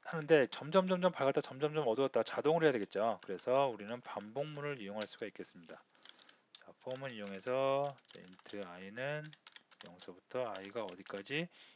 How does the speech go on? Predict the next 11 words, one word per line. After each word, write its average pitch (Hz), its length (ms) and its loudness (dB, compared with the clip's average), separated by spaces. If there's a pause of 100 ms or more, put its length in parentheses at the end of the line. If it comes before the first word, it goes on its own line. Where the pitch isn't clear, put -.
(140)
이백오십육보다 104 960 -8
작을 101 300 -8
때까지 120 800 -8 (520)
i에 95 360 -6
하나씩 147 500 -4
자동 117 360 -8
증감 113 460 -8
연산자를 101 420 -6
이용해서 87 360 -4
하나씩 139 320 -6
증가시키겠고요. 101 800 -10